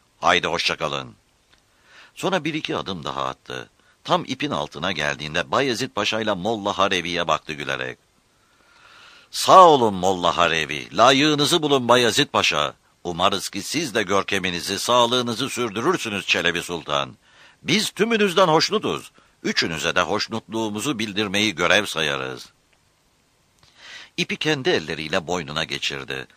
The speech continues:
Harevi'den önce Çelebi atıldı. "Hoşnut musunuz? Anlamadık." "Molla Haydar'a sorarsınız. Haydi kalın sağlıcakla." Tekmeyi vurdu ayağının altındaki yükseltiye.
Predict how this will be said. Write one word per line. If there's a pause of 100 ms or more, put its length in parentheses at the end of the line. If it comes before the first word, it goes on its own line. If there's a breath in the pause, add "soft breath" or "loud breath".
(100)
Harevi'den
önce
Çelebi
atıldı. (720 soft breath)
"Hoşnut
musunuz?
Anlamadık." (840 soft breath)
"Molla
Haydar'a
sorarsınız. (160)
Haydi
kalın
sağlıcakla." (920 soft breath)
Tekmeyi
vurdu
ayağının
altındaki
yükseltiye.